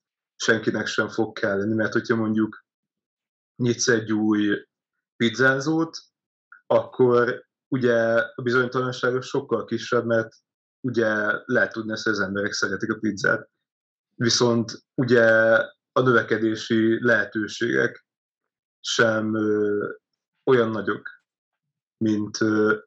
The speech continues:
mint mondjuk egy, ö, alkalmazás, vagy valamilyen digitális megoldás esetében, vagy, vagy a startupok esetében. És, ö, mi volt a kérdés? A másik fel, azt elfelejtettem.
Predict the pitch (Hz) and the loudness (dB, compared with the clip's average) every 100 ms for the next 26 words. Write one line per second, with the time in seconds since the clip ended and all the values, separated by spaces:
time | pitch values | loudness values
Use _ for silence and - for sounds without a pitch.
0 | _ _ _ 117 113 113 110 110 117 110 | _ _ _ 0 2 2 0 0 0 0
1 | 101 107 107 107 107 - 110 107 - 104 | -4 -2 0 0 0 0 -2 -2 -4 -2
2 | 107 104 104 101 104 113 107 107 104 101 | -2 -4 -2 -4 -4 -4 -2 -2 -4 -4
3 | 101 101 - - 98 - 110 - 64 62 | -2 -2 -2 -4 -4 -6 -4 -4 0 0
4 | - - - _ _ _ _ _ - 113 | 0 -4 -16 _ _ _ _ _ -10 -4
5 | 110 - 107 110 107 104 101 98 - _ | -4 -2 -2 -2 -2 -2 -2 -4 -12 _
6 | _ _ - 120 113 110 - 107 101 - | _ _ -2 2 2 0 -2 -4 -6 -10
7 | - 98 104 - - 67 113 117 - _ | -8 -4 -4 -2 -2 -2 -4 -10 -20 _
8 | _ _ _ - 123 110 110 104 - - | _ _ _ -2 4 6 4 2 -2 -2
9 | 110 107 104 104 101 _ _ _ _ _ | 0 0 0 -4 -8 _ _ _ _ _
10 | - 131 127 135 147 156 151 - 147 139 | -4 2 2 2 4 4 4 2 2 2
11 | - 139 - 110 101 117 101 - 104 92 | 2 -2 0 -2 0 -2 -4 -6 -8 -6
12 | - - - | -8 -8 -8